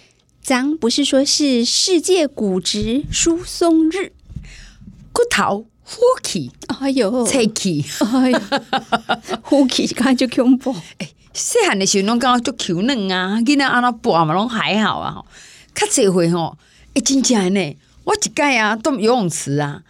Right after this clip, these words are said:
Speaker 2: 小可安尼拍一个较大的尔。
Speaker 1: 我猜。
Speaker 2: 嗯，我骨头就闭起。<laughs> 所以说，
Speaker 1: 你细皮嫩肉。
Speaker 2: <laughs> No，这个安怎才袂骨质疏松呢？所以掌柜骨质疏松日之后呢，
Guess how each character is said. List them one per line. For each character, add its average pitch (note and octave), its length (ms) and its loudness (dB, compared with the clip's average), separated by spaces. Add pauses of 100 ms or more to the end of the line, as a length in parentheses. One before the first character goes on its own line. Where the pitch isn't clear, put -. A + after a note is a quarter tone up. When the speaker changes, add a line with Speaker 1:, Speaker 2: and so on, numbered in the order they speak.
(240)
Speaker 2:
小 - 180 0
可 F#4 120 0
安 F4+ 160 2
尼 F#4 60 0 (380)
拍 F4+ 200 0
一 F#3 200 2
个 - 20 -2
较 C#4 100 0
大 D#3+ 260 0
的 D#3 220 -4
尔。 G2+ 180 -12 (460)
Speaker 1:
我 G#3+ 100 -2
猜。 C#4+ 220 -4 (320)
Speaker 2:
嗯， D3 240 -8 (180)
我 B3 80 0
骨 B3+ 140 -2
头 D#3+ 160 -4
就 C#3 80 -8
闭 C#3+ 140 -10
起。 - 180 -16 (580)
<laughs> A3 580 -2
所 A#3 240 0
以 B3 120 2
说， E3 360 0 (140)
Speaker 1:
你 D4 80 2
细 D4 260 2
皮 B3+ 200 -2
嫩 B3+ 360 2
肉。 A#3+ 640 2
Speaker 2:
<laughs> - 200 0 (160)
No， E3+ 380 4 (580)
这 F#4 100 0
个 - 80 0 (120)
安 F4+ 100 0
怎 D#4 240 0
才 B3+ 80 0
袂 F#3+ 40 0
骨 D#3 200 -2
质 C#3+ 220 -6
疏 G3 200 -2
松 F#3 380 2
呢？ D#3+ 260 0
所 - 160 0
以 - 60 2
掌 G3+ 340 0
柜 C4 160 2
骨 E3 180 -4
质 D3 200 -4
疏 A3 180 0
松 A#3 220 4
日 A3+ 180 2
之 A#3+ 220 0
后 C#4+ 220 4
呢， A3+ 140 0